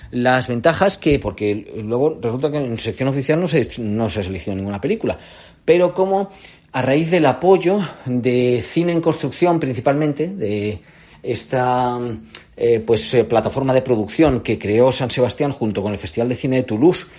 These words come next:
y que ahora ha pasado a llevar solamente San Sebastián, que se llama, eh, wip, eh, wip Latinoamérica, así, vamos, de trabajos,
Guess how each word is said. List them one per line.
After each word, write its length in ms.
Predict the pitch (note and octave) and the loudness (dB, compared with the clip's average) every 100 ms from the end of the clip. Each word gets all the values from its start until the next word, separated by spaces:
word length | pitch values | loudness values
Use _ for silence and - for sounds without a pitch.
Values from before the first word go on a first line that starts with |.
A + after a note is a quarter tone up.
| - - | -16 -10
y 100 | A#2+ | -2
que 120 | B2 | 0
ahora 100 | C3 | 2
ha 40 | |
pasado 260 | B2 C#3 C3 | 0 -2 0
a 20 | |
llevar 180 | B2+ B2+ | 0 0
solamente 480 | C3 B2 B2+ C3 A#2 | -2 -4 -4 -4 -6
San 140 | A#2+ | -6
Sebastián, 400 | B2+ A2+ - D3 | -6 -6 -4 -4
que 100 | B2 | -4
se 120 | - | -6
llama, 240 | B2 A#2+ - - - - - | -4 -4 -8 -20 -20 -20 -10
eh, 220 | A#2 A2+ | -2 0
wip, 400 | A2 A#2+ D3 C#3+ - - - - - - | 0 2 0 0 -16 -20 -20 -20 -20 -12
eh, 800 | A2+ A#2 A2+ A2+ A2+ A2 A2 A2 | -4 -2 0 0 0 0 -2 -4
wip 220 | G#2+ C#3+ C#3+ | -6 -8 -6
Latinoamérica, 760 | B2+ A2 A#2+ E3 - - - | -8 -8 -6 -6 -8 -16 -20
así, 240 | - C3 G#2 | -14 -10 -8
vamos, 300 | A2 A#2+ F2 | -6 -6 -8
de 80 | F#2+ | -8
trabajos, 380 | G2+ A2 C3+ | -8 -8 -8